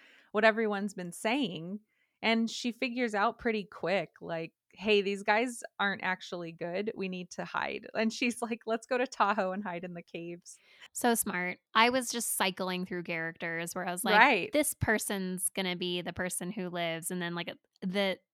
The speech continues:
Speaker 2: next scene they would die. I mean, this is how these Martians are. <laughs> These Martians just are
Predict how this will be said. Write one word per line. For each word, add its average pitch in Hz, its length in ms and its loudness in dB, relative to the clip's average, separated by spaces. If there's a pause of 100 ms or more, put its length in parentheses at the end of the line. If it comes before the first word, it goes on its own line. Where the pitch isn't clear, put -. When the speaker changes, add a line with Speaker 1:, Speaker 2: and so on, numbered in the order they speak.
Speaker 2:
next 196 460 0
scene 160 200 -8
they 156 120 -8
would 160 160 -8
die. - 280 -6 (260)
I 226 120 4
mean, 220 280 2 (180)
this 196 180 -2
is 208 120 -6
how 208 180 0
these 208 220 -2
Martians 202 440 -2
are. 185 500 0 (100)
<laughs> - 100 -14
These 202 260 -2 (360)
Martians 262 580 -8
just - 440 -8 (580)
are 220 580 2